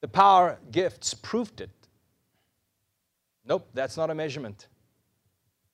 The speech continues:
The power gifts not a measurement of your salvation, neither is the confirmation in your heart.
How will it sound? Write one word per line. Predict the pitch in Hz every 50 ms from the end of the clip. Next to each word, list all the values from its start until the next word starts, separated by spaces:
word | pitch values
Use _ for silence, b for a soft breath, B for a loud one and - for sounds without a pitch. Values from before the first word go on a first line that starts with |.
| _ _ _ _ _ _
The | 104
power | _ 143 156 160 143
gifts | 123 165 147 - -
not | 147 151 156
a | 151
measurement | 147 143 120 139 156 139 110 139
of | 131
your | 139 127
salvation, | - 156 139 127 120 117 110 - 139 143 139 b b b b b b b _
neither | 117 127 139 151 143 143
is | 143 120 131 120 - -
the | 131 127 120 110 - - - _
confirmation | - 143 123 - 135 135 143 135 - 139 131
in | 123 123
your | 123 120 -
heart. | - - 147 120 104 101 - - -